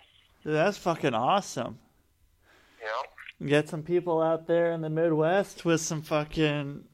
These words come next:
Speaker 1: you know, some Oregon shit, man. Yeah.
Speaker 2: Hell yeah.
Speaker 1: Oh, that, that'll
Speaker 2: Hell
Speaker 1: be
Speaker 2: yeah.
Speaker 1: good, man. Then, yeah,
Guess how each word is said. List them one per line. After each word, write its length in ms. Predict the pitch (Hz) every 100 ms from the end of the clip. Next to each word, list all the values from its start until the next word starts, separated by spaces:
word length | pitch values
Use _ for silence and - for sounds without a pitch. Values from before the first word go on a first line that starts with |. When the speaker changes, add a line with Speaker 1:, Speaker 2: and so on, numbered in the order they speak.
| _
Speaker 1:
you 160 | - 151
know, 260 | 143 143 170
some 280 | - 147 135
Oregon 480 | 135 175 175 156
shit, 400 | 127 - 139 131
man. 520 | - 131 131 139 151 156 - - - - - _ _ _
Yeah. 160 | 123 127
Speaker 2:
Hell 100 | 113
yeah. 600 | 120 - 151 139 370 320 320
Speaker 1:
Oh, 160 | 131
that, 240 | 135 139 143
that'll 240 | 147 151
Speaker 2:
Hell 80 | 147
Speaker 1:
be 80 | 151
Speaker 2:
yeah. 60 | 139
Speaker 1:
good, 260 | 160 170
man. 340 | 143 131 143 139
Then, 220 | 135 135
yeah, 240 | 156 143